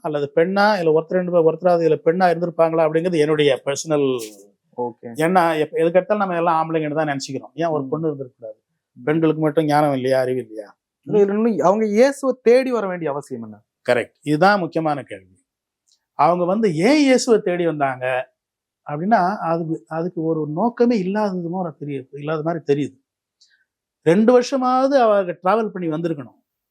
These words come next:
Speaker 2: ஓகே.
Speaker 1: ஏன், ஏன் ரெண்டு வருஷமா டிராவல் பண்ணி வந்திருக்கணும்னு சொல்றேன்னாக்கா, அஹ், ஏரோது இவங்க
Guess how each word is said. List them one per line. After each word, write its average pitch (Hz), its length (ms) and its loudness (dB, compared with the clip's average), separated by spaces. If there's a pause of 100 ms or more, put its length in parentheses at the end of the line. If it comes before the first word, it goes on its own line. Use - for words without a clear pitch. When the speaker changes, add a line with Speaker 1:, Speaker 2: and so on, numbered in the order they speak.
(240)
Speaker 2:
ஓகே. 113 440 -14 (600)
Speaker 1:
ஏன், 208 280 2
ஏன் 202 340 2
ரெண்டு 190 240 0
வருஷமா 190 420 0
டிராவல் 170 220 2
பண்ணி 165 160 -2
வந்திருக்கணும்னு 156 540 -2
சொல்றேன்னாக்கா, 147 680 2 (720)
அஹ், 135 200 0
ஏரோது 190 600 4
இவங்க 151 540 0